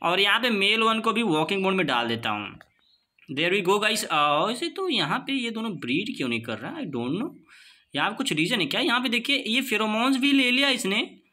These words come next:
और ये मेल, ये फीमेल, फिर ब्रीडिंग क्यों नहीं हो रही है? कुछ दिक्कत है क्या? Let me check। यहाँ पे ब्रीडिंग क्यों नहीं हो रही है? क्या हम लोग इनको ब्रीड नहीं करा सकते? ऐसा तो होना नहीं चाहिए, कुछ रीज़न होगा।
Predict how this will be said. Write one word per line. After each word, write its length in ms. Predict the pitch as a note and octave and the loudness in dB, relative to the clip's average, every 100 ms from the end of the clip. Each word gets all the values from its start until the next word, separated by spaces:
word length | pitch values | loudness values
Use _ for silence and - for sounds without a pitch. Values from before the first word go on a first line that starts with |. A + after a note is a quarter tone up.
| _ _ _ _ - | _ _ _ _ -2
और 400 | F3+ G3+ A3 G#3 | 0 0 -2 -2
ये 160 | G3 | -2
मेल, 520 | F#3+ F3+ G3 A3 A3+ A3 | 0 0 0 0 0 -4
ये 220 | D3 F3 | 0 0
फीमेल, 600 | F3+ E3 E3+ F#3+ G#3 A3 | 0 -4 -2 -2 -2 -4
फिर 280 | A3+ A#3+ C4+ | -4 0 0
ब्रीडिंग 460 | E3 G#3 B3+ D4+ C#4 | 2 0 2 4 4
क्यों 120 | B3 | 4
नहीं 120 | G#3+ | 2
हो 140 | C3+ G#2+ | 2 0
रही 180 | G#2+ | 0
है? 100 | C#3+ C4+ - _ _ _ _ | -2 -6 -14 _ _ _ _
कुछ 120 | G3 | -4
दिक्कत 380 | E3+ A3+ B3+ G3+ | 0 0 0 0
है 80 | C#3 | 0
क्या? 180 | D#3+ G#3+ - - | -2 -4 -8 -6
Let 180 | D3 F3 | -4 -2
me 120 | F3 | -2
check। 280 | D#3 F#3+ - - _ _ _ _ _ _ _ _ _ _ _ _ - | 0 -2 -6 -20 _ _ _ _ _ _ _ _ _ _ _ _ -4
यहाँ 220 | A#3+ B3+ | 0 2
पे 160 | C#4+ D4+ | 2 2
ब्रीडिंग 440 | G#3+ A#3+ C#4+ D#4 | 2 2 6 6
क्यों 120 | C4+ | 6
नहीं 100 | G#3+ | 4
हो 120 | D#3+ A#2 | 4 2
रही 120 | G2+ | -2
है? 80 | - - _ _ - _ _ | -6 -16 _ _ -20 _ _
क्या 120 | C4 | 0
हम 100 | A3+ | 2
लोग 100 | B3+ | 4
इनको 220 | C4 B3+ A#3+ | 2 2 0
ब्रीड 240 | G3+ C4+ | 0 0
नहीं 120 | F4+ | 0
करा 160 | E4 D4+ | 0 0
सकते? 320 | C#4+ - D#4 - - | -2 -6 -6 -8 -8
ऐसा 240 | - E3 B3 | -4 -2 -2
तो 120 | G3 | 0
होना 240 | B2+ F3+ | 0 2
नहीं 160 | C4 C#4 | 4 4
चाहिए, 500 | B3 G#3 B3 - - _ _ _ _ _ _ | 4 0 0 -4 -20 _ _ _ _ _ _
कुछ 180 | G#3 F#3 | -6 0
रीज़न 300 | F#3 G3 C4 | 2 2 2
होगा। 240 | C4 C#4 | 4 2